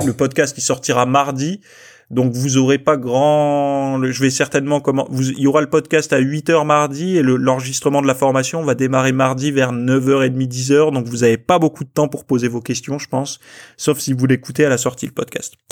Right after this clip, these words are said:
Donc voilà, je m'arrête ici pour cet épisode. J'aurais pas mal blablaté. Euh, vingt minutes, on est dans le, dans le bon podcast, là. On est dans le podcast qu'on aime bien écouter, euh, se lancer quand on va se lancer pour une session vaisselle, ménage ou cardio,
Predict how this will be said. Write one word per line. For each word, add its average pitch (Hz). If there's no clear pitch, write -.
Donc 165
voilà, 196
je 160
m'arrête 226
ici 214
pour 170
cet 156
épisode. 160
J'aurais 131
pas 147
mal 156
blablaté. 147
Euh, 127
vingt 139
minutes, 156
on 123
est 120
dans 120
le, 113
dans 113
le 117
bon 123
podcast, 131
là. 117
On 120
est 123
dans 131
le 127
podcast 151
qu'on 131
aime 123
bien 190
écouter, 156
euh, 127
se -
lancer 139
quand 135
on 123
va 117
se 113
lancer 131
pour 123
une 120
session 139
vaisselle, 147
ménage 143
ou 123
cardio, 143